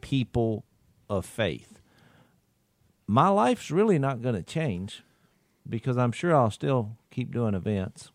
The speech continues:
I've actually done less on the internet in the last couple of years and more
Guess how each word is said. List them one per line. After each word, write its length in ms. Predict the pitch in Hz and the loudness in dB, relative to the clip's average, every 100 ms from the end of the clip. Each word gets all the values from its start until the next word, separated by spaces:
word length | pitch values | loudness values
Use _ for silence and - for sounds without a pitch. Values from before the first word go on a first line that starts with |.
| _ _ _ _ _ _ _ | _ _ _ _ _ _ _
I've 180 | - 127 | 2 8
actually 420 | 160 196 - 131 | 8 8 4 0
done 300 | 104 131 104 | 2 2 2
less 680 | 90 101 143 160 107 - - - _ _ _ _ _ _ _ | 0 2 4 6 4 -2 -12 -18 _ _ _ _ _ _ _
on 220 | 127 180 | 6 6
the 180 | 156 120 | 6 4
internet 480 | 110 104 101 98 101 | 4 2 2 2 0
in 120 | 101 | 0
the 80 | 101 | 0
last 320 | 101 104 101 | 2 0 0
couple 240 | - 98 98 | -2 -4 -4
of 60 | |
years 420 | 95 98 98 92 - _ | -2 0 -2 -6 -16 _
and 240 | - 110 92 | 0 2 4
more 640 | 110 151 233 143 101 117 | 8 10 12 10 6 0